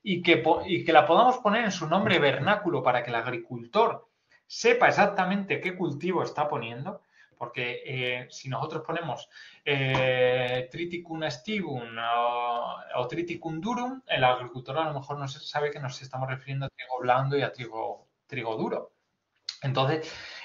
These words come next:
es por ello que nunca hemos podido aceptar poner solo el nombre científico, que algunos de vosotros lo habéis preguntado,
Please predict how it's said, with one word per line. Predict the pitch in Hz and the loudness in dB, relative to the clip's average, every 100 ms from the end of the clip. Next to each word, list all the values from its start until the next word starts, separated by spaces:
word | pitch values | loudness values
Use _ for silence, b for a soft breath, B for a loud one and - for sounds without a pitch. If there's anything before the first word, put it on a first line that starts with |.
| - | 2
es | 202 196 | 4 4
por | - 165 | 2 4
ello | 170 175 190 214 - | 6 4 2 -2 -4
que | 151 165 - - _ | 0 0 -2 -10 _
nunca | 143 151 165 170 | -4 -2 2 4
hemos | 160 143 | 4 0
podido | 160 143 147 147 - - | -2 -2 0 -2 -2 4
aceptar | 160 139 - 156 - 165 165 175 B B B _ | 4 4 -2 -8 0 4 4 2 B B B _
poner | 135 131 139 143 | -2 0 -2 -4
solo | - 139 135 147 135 | -6 -4 -2 0 -2
el | 123 | -2
nombre | 127 127 - | -6 -6 -10
científico, | - 104 120 117 135 - 139 | -12 -14 -10 -8 -10 -10 -10
que | 120 | -8
algunos | 110 107 120 120 120 | -6 -4 -4 -4 -4
de | 120 | -2
vosotros | 113 117 113 | -4 -6 -8
lo | 104 | -10
habéis | 107 - | -8 -8
preguntado, | - 135 127 135 135 151 | -6 -4 -2 0 0 -2